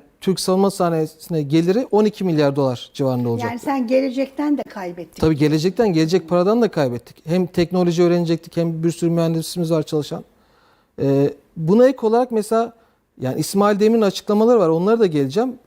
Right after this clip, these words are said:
Speaker 1: Olayı küçümsüyor. Ya olayı küçümsemesine gerek yok. Ben
Speaker 2: Ee, Savunma Sanayi Başkanı.
Speaker 1: Savunma Sanayi Başkanı, e, eski adıyla Savunma Sanayi Müsteşarlığı. Biz, e, yerli ve milli üretimi savunuyoruz her anlamda. Bu zaten partiler üstü bir olay.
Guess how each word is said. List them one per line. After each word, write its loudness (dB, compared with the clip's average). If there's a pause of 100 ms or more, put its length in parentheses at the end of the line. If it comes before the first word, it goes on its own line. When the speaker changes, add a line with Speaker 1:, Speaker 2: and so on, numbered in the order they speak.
(140)
Speaker 1:
Olayı 4
küçümsüyor. -8 (100)
Ya -2
olayı 2
küçümsemesine 0
gerek 0
yok. -2
Ben 0
Speaker 2:
Ee, -8
Savunma -4
Sanayi -8
Başkanı. -12
Speaker 1:
Savunma 0
Sanayi 0
Başkanı, -4 (480)
e, -2
eski 0
adıyla 0
Savunma -2
Sanayi -2
Müsteşarlığı. -4 (480)
Biz, -2 (580)
e, 2 (380)
yerli 2
ve 4
milli 2
üretimi 0 (220)
savunuyoruz -2
her 0
anlamda. -4
Bu -6
zaten -2
partiler -2
üstü -10
bir -4
olay. -6